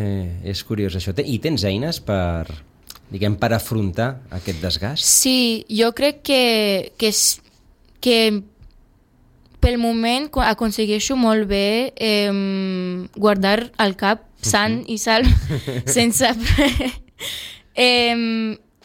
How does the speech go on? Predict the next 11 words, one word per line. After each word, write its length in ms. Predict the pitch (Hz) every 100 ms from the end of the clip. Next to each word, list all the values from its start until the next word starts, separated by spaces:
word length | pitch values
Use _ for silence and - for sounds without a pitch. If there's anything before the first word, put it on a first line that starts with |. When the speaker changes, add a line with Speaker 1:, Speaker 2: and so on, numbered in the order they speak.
| _ _ _ _ -
Speaker 2:
el 120 | 240
problema 420 | - 233 240 262
és 100 | 262
també 300 | - 240 233 226
quan 280 | 254 233
tinc 340 | 214 - 233 233
molta 300 | 220 214 220
escola 580 | 208 - 214 226 233 233
i 100 | 208
tinc, 840 | - 220 208 208 202 202 196 185 _
em, 1300 | - 202 196 190 190 190 185 185 185 185 185 180